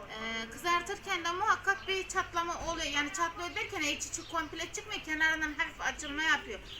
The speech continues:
Bu neyden kaynaklanıyor? Bunu bana bir bilgilendirirseniz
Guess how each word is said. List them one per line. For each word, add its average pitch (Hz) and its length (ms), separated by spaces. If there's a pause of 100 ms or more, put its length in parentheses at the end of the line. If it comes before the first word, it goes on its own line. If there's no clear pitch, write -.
(260)
Bu 359 120
neyden 381 320
kaynaklanıyor? 294 760
Bunu 339 240
bana 320 280 (500)
bir 339 280
bilgilendirirseniz 320 1000